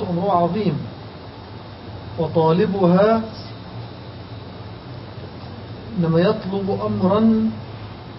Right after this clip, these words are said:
لا مطلب بعده إلا النظر إلى وجه الله،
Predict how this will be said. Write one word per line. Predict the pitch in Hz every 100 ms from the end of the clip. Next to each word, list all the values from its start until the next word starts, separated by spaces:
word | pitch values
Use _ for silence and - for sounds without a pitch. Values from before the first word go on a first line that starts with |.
| - - -
لا | 160 190 202
مطلب | 208 - 175
بعده | 165 160 147 147 131 - - - - - - - -
إلا | 226 202 190 214 202
النظر | 170 185 190
إلى | 185 156
وجه | 156 147
الله، | 139 123